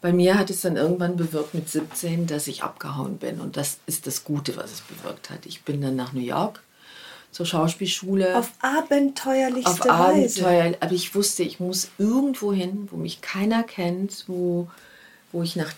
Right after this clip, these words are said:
Speaker 1: dem gemessen werde, was ich abliefer und wo mal jemand mir irgendwie sagt, ob ich wirklich was wert bin in dem Beruf oder nicht.
Speaker 2: Was genau wolltest du hinter dir lassen?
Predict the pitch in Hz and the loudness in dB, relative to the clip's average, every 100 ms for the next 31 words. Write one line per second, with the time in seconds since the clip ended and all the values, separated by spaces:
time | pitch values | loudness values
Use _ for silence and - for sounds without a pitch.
0 | - 202 226 233 220 - - 170 165 190 | 0 4 4 4 0 -6 -4 0 2 0
1 | - 208 190 180 175 175 160 160 165 - | 2 0 2 0 0 0 -2 -6 -8 -10
2 | 180 - 175 175 170 170 - 170 160 165 | -10 -8 -6 -4 -4 -2 -2 -4 -4 -2
3 | 165 147 151 170 196 180 175 160 165 170 | -2 -2 -2 0 2 2 -2 -2 0 0
4 | - 156 175 165 165 156 156 - _ _ | 0 0 0 0 -2 -2 -4 -6 _ _
5 | _ _ _ _ _ _ _ - 143 151 | _ _ _ _ _ _ _ -4 -2 -2
6 | 165 - - 151 139 139 139 151 139 - | -4 -12 -10 -8 -8 -8 -8 -10 -8 -6
7 | 110 135 139 - 127 117 123 123 120 113 | -4 -4 -6 -8 -6 -6 -6 -8 -8 -10
8 | 113 - 104 98 - - - - - 240 | -12 -14 -12 -12 -12 -16 -20 -6 -2 -2
9 | - 277 269 262 226 226 233 - 226 214 | 0 2 4 2 2 0 -2 -14 -8 -6
10 | 233 190 170 165 160 - - | -4 -4 -6 -8 -10 -14 -16